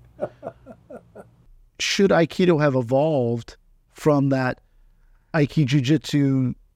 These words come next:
Speaker 2: Yoshinkan, Aikido level? Should it, should it have evolved?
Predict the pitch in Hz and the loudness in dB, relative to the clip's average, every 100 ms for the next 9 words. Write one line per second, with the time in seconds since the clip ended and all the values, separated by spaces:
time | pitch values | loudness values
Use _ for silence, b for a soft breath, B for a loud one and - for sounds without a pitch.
0 | _ 135 147 - 147 131 - 135 135 127 | _ -4 -2 0 0 0 -2 -2 -2 -2
1 | 113 - _ _ _ - 123 - 123 131 | -4 -10 _ _ _ -4 -2 0 2 2
2 | 127 120 120 123 135 131 - - _ - | 2 2 0 0 -2 -4 -10 -20 _ -4
3 | 143 135 131 - 135 123 117 101 110 175 | 0 0 0 0 0 2 0 0 2 0
4 | 240 | -2